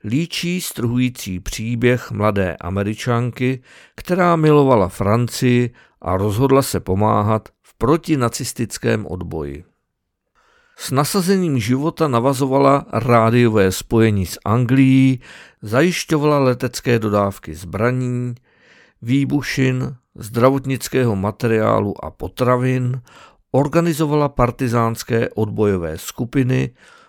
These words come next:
podnikala s nimi záškodnické akce a podařilo se jí osvobodit několik zajatců.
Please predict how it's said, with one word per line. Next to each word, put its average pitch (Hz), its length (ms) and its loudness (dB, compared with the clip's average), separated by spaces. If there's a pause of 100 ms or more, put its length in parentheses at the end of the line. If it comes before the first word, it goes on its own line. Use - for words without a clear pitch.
(140)
podnikala 160 640 0
s - 180 -6
nimi 127 260 0
záškodnické 101 1080 -2
akce 107 540 -4 (400)
a 95 120 -6
podařilo 185 540 2
se 185 200 -2
jí 175 220 -2
osvobodit 127 840 0 (100)
několik 127 520 -2
zajatců. 110 800 -2